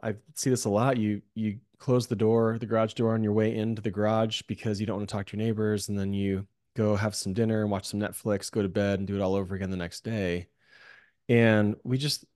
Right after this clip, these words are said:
you know, we thought one of the things that I think that the Bible calls us to as Christians, and, and actually what the Bible, I think, says would,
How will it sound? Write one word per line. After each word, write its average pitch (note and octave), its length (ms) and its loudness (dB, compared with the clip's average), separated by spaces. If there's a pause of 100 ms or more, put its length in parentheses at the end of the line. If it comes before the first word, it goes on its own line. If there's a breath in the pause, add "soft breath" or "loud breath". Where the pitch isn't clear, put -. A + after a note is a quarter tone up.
you A#2 80 0
know, A2 60 2
we A2 100 2
thought A#2 340 2
one B2+ 140 2
of F3 60 2
the D3+ 100 0
things A2 340 -2
that G2+ 100 -2
I G2+ 60 2
think G2+ 280 -4
that F#2+ 220 -4
the - 60 -12
Bible G2 300 -2
calls C3 380 -6
us G#2+ 160 -4
to G2+ 140 -4
as F2+ 120 -6
Christians, F2+ 760 -6 (1040 soft breath)
and, E3+ 240 4
and D3+ 120 6
actually C3 540 2 (160)
what C3 200 -2
the B2 100 -2
Bible, A#2+ 380 6
I G#2+ 80 6
think, G#2+ 240 -2
says G2+ 420 0
would, A2 220 -8